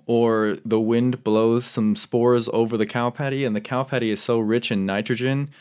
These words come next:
and basically has been pasteurized, meaning it's been, like, exposed to high amounts of heat through a cow's stomach, that when it comes out, it's, it's an ideal medium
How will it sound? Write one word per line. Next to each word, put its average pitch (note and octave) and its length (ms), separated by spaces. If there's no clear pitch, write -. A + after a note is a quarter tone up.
and G2+ 420
basically A2+ 400
has A2 160
been G2 180
pasteurized, C3 960
meaning G#2+ 260
it's G#2 140
been, G#2 260
like, F2+ 160
exposed A2 560
to G#2+ 80
high G#2+ 160
amounts G#2+ 300
of - 100
heat C3+ 320
through A2+ 160
a G2 60
cow's A2+ 300
stomach, A#2+ 500
that G#2+ 360
when A2+ 120
it G#2 80
comes A#2 280
out, A#2 340
it's, - 360
it's - 200
an A2 80
ideal G#2+ 440
medium G#2 640